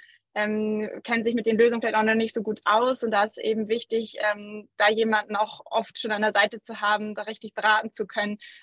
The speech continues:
ähm, auch mit Vergabestellen richtig arbeiten zu können, dass eben Ausschreibungen, ähm, glatt ablaufen und, und eben, ähm, da eben, ja, der, der Prozess, ähm, ja auch zum Erfolg führt und zu einer, zu einem guten Digitalisierungsprojekt führt.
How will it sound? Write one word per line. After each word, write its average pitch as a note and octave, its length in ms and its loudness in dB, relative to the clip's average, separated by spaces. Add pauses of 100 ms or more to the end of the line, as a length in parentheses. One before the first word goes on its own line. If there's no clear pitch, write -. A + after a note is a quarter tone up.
(100)
ähm, G#3+ 200 2
auch A3+ 200 0
mit A3+ 140 -4
Vergabestellen G3+ 640 -4
richtig F#3+ 300 -14
arbeiten G3 320 -4
zu - 160 -12
können, G3 240 -6
dass G3 160 -6
eben G3 200 -2
Ausschreibungen, A3 1500 0
ähm, G3 480 -4
glatt G#3+ 300 -2
ablaufen G3 680 -6
und, G3 320 -8
und G3 180 -6
eben, F#3 500 0
ähm, F#3 240 -2
da F#3+ 120 0
eben, F#3 380 -2 (360)
ja, F#3 240 2
der, - 160 0
der - 160 0
Prozess, F#3+ 640 -4
ähm, F3+ 520 -4 (160)
ja F#3 200 0
auch - 100 -10
zum - 160 -8
Erfolg G3 400 0
führt F#3 500 0
und F#3 140 -6
zu - 140 -8
einer, F#3 300 -4
zu - 140 -8
einem F#3+ 140 -2
guten F#3 200 -4
Digitalisierungsprojekt F#3 1400 -4 (380)
führt. - 360 -6